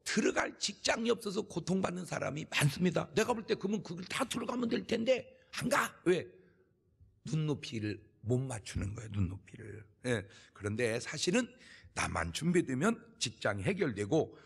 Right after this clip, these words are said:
눈만 조금 낮추면 해결될 문제가 아닌가. 예? 예, 그 낮춘다 그 말을 우리 성경적 용어로 조금만 내가 겸손하면 아무 문제 안 되는 거를 내가 너무 이렇게 눈높이를 높여서 생긴 건 아닌가.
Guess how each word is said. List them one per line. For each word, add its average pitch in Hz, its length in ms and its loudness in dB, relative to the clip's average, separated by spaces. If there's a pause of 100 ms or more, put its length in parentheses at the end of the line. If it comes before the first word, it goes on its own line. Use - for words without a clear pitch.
(180)
눈만 123 420 2
조금 220 320 4
낮추면 156 540 2 (360)
해결될 196 560 2
문제가 104 540 -4
아닌가. 90 560 -4 (500)
예? 202 140 4 (380)
예, 87 240 2
그 - 140 -2
낮춘다 190 640 -2
그 - 100 -16
말을 113 520 0 (160)
우리 107 180 0
성경적 185 640 2
용어로 117 600 -4
조금만 190 720 -2
내가 123 300 2
겸손하면 135 840 2 (540)
아무 208 200 2
문제 165 320 0
안 127 140 0
되는 175 240 2
거를 139 420 4 (280)
내가 104 220 2
너무 160 320 2
이렇게 151 220 -2
눈높이를 185 600 4
높여서 127 480 2
생긴 208 420 4
건 214 140 4
아닌가. 135 400 0